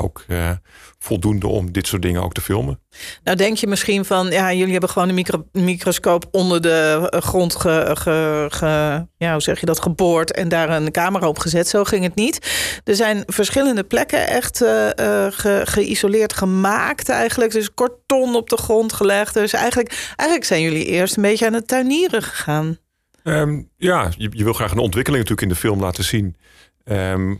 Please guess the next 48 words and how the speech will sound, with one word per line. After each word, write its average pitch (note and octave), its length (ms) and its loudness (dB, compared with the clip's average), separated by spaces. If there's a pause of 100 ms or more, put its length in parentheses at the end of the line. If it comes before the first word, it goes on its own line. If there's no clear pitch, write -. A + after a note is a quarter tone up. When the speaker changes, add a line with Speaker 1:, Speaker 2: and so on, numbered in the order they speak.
Speaker 1:
met G#2 180 -2
wat F#2+ 140 -2
je - 60 -6
zegt G2+ 140 -2
over G#2 160 -2
die G2 100 -4
techniek. G#2+ 320 -2
Het A2+ 100 -4
is B2 80 2
ook A2+ 100 -2
een G2+ 60 -2
zoektocht - 440 -2
inderdaad F#2+ 320 -2
van - 120 -6
hoe F#2+ 160 0
je G#2 60 0
dat F#2+ 140 -2
kunt F2+ 160 -2
filmen. G2 500 0 (440)
Ehm, F#2 340 -2
en G#2 100 -2
je F#2 60 0
kunt, F2 340 -4
ja, G2+ 200 -2
eerst G2+ 340 -2
denk F#2 180 -2
ik, - 60 -12
nou, G#2 120 0
je F2 260 -4
graaft G2+ 240 -2
een G2+ 60 0
gat A2 160 -2
in A2+ 60 2
de F#2+ 80 2
grond F2+ 260 -2
en F#2+ 60 0
dan F2+ 100 -2
ga F#2 160 -2
je F2 80 -2
filmen. G2 360 0
Maar F2+ 200 -2
zo G2 200 -2
werkt F2+ 200 -2
het - 100 -14
gewoon G2 180 0
niet F#2+ 120 -2
in G2 160 0
de F#2+ 280 0